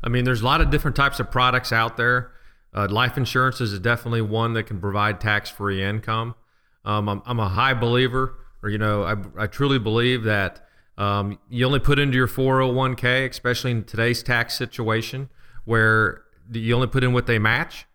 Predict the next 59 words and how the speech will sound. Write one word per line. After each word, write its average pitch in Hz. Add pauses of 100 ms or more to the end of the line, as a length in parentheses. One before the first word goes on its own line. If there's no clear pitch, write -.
(400)
Any 131
of 139
the 131
overage, 147
if -
you 120
want 127
to 113
save 131
for 135
retirement, 135
you 117
really 120
need 127
to 123
look 127
at, 107
like, 117
a 127
life 120
insurance 117
type 113
of 104
product 110 (340)
that's 113
gonna 123
be 117
able 120
to 110
build. 120
You 110
get 113
to 113
invest 110
in 117
the 110
market 113
with 107
no 110
downside. 139 (400)
And 151
more 147
importantly, 135
when 117
you 131
start 120
drawing 123
that 120
money 117
out 120
when 110
you 104
retire, 120
it 92
comes 113
back 104
to -
you 98
tax-free. 90